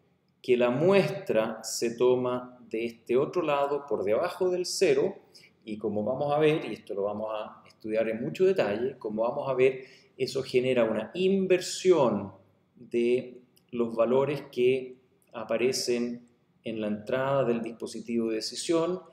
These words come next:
y conducen a errores de decisión. Entonces, ese,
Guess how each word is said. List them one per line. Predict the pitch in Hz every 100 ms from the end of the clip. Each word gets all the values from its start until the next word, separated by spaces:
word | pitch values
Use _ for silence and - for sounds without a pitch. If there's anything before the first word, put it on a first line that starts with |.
| _ _ _ -
y |
conducen | - 120 120 156 175 - 127 127 151 - - _ _ _ _
a | 117 113 120 - - _ _ _
errores | 123 110 123 131 131 131 - - - 104
de | 117 123 - -
decisión. | 101 107 113 - 120 92 - - _ - - _
Entonces, | 107 139 135 147 - - - _ -
ese, | 190 - 185 - - -